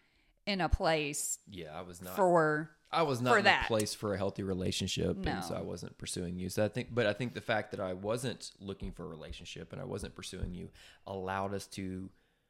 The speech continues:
Speaker 2: develop a deep conversation and
Speaker 1: Mm-hmm.
Speaker 2: have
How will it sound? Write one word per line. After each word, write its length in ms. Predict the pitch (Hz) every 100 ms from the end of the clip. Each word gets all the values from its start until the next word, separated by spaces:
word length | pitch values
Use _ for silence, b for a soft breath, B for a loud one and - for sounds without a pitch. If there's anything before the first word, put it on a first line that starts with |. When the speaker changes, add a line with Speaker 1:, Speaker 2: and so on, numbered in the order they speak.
| _ _ -
Speaker 2:
develop 380 | 101 95 151 110
a 40 |
deep 220 | 90 87
conversation 680 | - 80 85 - 82 - - -
and 100 | 90
Speaker 1:
Mm-hmm. 120 | 190
Speaker 2:
have 460 | 104 131 107 92